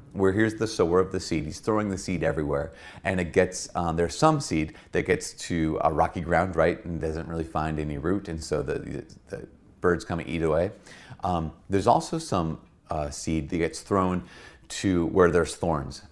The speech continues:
And, um, as the seed takes root and grows up, the thorns choke it. So if your life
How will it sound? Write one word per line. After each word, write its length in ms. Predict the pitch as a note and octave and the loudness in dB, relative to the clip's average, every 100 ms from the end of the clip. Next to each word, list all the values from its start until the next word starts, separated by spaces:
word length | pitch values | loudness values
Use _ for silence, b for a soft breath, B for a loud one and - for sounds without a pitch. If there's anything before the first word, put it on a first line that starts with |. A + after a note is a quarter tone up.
| _ _ - - | _ _ -20 -10
And, 440 | F2+ F2 E2 E2 D#2 | -4 -2 -2 -2 -4
um, 420 | F2 D#2+ D#2 D#2 - | -4 -2 -4 -6 -6
as 260 | F2+ F#2+ F#2+ | 0 2 2
the 120 | F#2+ | 0
seed 260 | - G#2 E2+ | 0 -2 0
takes 320 | F2+ E2+ - | -2 -2 0
root 160 | A#2+ - | 0 0
and 160 | F2+ | -4
grows 300 | E2+ D#2+ D#2+ | 2 2 4
up, 240 | A#2+ - - | 2 2 -6
the 60 | |
thorns 500 | E2 F#2 F2 E2+ - | -8 -2 -2 -2 -6
choke 320 | - G2 D#2+ - | -2 0 2 -2
it. 140 | - - B | -10 -18 B
So 340 | - G2+ F2+ F2 B B _ - | 0 4 4 2 B B _ -4
if 180 | G2 - | -2 2
your 360 | G#2 B2 D#3 | 6 8 8
life 520 | C#3 A2 F2 E2 - | 6 4 4 2 -10